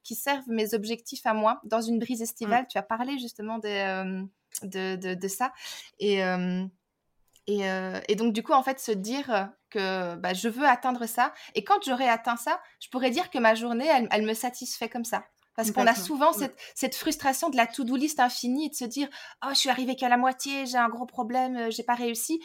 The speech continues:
Speaker 1: Ben, en fait, c'est normal. Ça veut dire que t'as peut-être mal
Speaker 2: Mm.
Speaker 1: évalué le temps qu'il te fallait pour faire une tâche. C'est OK, c'est pas grave, on va pas en mourir. Et donc, si tu vois,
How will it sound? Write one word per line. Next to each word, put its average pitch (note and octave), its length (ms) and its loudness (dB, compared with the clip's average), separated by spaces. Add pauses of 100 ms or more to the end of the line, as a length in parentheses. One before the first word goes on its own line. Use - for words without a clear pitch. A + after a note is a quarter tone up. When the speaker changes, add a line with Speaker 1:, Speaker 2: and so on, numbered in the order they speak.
(160)
Speaker 1:
Ben, F#3+ 100 6
en G3 40 4
fait, D4 180 -4
c'est G#3 220 -2
normal. G#3+ 560 4
Ça G#3 100 -2
veut G3+ 120 0
dire B3 180 -4
que - 80 -12
t'as G3+ 80 -2
peut-être G3+ 180 -4
mal G#3 200 6
Speaker 2:
Mm. - 20 4
Speaker 1:
évalué G3 360 4
le G3+ 100 -2
temps G#3+ 180 6
qu'il G#3 140 -10
te - 40 -18
fallait G3 220 -2
pour - 180 -16
faire G#3 140 -6
une F#3 120 -4
tâche. B3 200 0 (360)
C'est - 240 -2
OK, E3 280 -4 (100)
c'est G3 180 -16
pas F3+ 120 -10
grave, F#3+ 440 -4
on F#3 200 -6
va F#3+ 100 -8
pas F#3+ 140 -8
en F#3+ 100 -2
mourir. G3 480 -4 (460)
Et G3 60 2
donc, B3 180 -2
si - 200 -6
tu A#3 140 -8
vois, B3+ 180 0